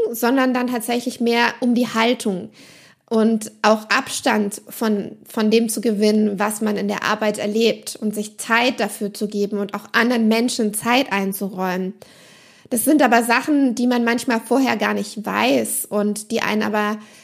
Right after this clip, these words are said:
sehr beeinflussen können, um seine Lebensqualität und auch seine Zufriedenheit im Job zu steigern.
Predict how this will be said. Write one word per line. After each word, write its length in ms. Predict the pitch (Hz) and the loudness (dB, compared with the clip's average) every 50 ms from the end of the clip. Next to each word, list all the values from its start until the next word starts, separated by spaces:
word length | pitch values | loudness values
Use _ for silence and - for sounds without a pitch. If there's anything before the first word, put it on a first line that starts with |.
| _ - | _ -4
sehr 240 | - 254 262 254 | 2 4 4 4
beeinflussen 720 | 254 262 - - 160 220 277 294 - 285 262 - 262 247 | 4 4 2 2 2 2 2 0 0 -2 -2 0 -2 -2
können, 260 | - - 247 220 214 220 | -2 2 2 2 2 2
um 160 | 226 233 214 | 0 0 0
seine 200 | 220 208 208 208 | 0 0 0 2
Lebensqualität 1040 | 208 220 247 269 285 277 - - 247 233 233 226 220 - - 233 220 226 226 - | 2 2 2 2 0 0 -2 -4 -2 0 0 0 -2 -2 -2 0 0 2 0 0
und 180 | - 220 214 - | 0 -2 -2 -2
auch 120 | 214 220 | -4 -6
seine 340 | - 208 208 202 202 208 214 - - - | -4 -2 -2 -2 -2 -2 -4 -8 -10 -8
Zufriedenheit 800 | - 240 - - - - 285 302 302 262 233 226 226 226 226 226 | -6 -6 -6 -4 0 2 4 4 4 4 2 0 0 -2 0 -2
im 100 | 220 214 | -2 0
Job 320 | 233 226 220 220 - - | 2 0 0 -2 -4 -6
zu 80 | - 220 | -4 -4
steigern. 800 | 214 - - 214 190 190 190 202 196 - - 165 170 175 - | -4 -4 -2 -2 0 0 0 -2 -2 -2 -4 -4 -6 -8 -10